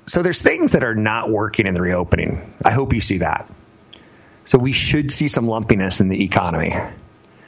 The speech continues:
For instance, like, if you play soccer or your kids play soccer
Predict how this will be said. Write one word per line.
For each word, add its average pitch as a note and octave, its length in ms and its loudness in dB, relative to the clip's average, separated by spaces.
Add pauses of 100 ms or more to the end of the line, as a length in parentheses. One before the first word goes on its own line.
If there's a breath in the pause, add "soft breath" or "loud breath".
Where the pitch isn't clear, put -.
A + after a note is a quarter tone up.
(240 loud breath)
For B2+ 200 0
instance, G2+ 300 -2
like, G2 160 0
if G2 140 2
you A2 100 4
play F#2+ 220 2
soccer - 380 0
or E2+ 40 -2
your E2 140 0
kids G#2+ 240 0
play E2+ 180 2
soccer - 580 -4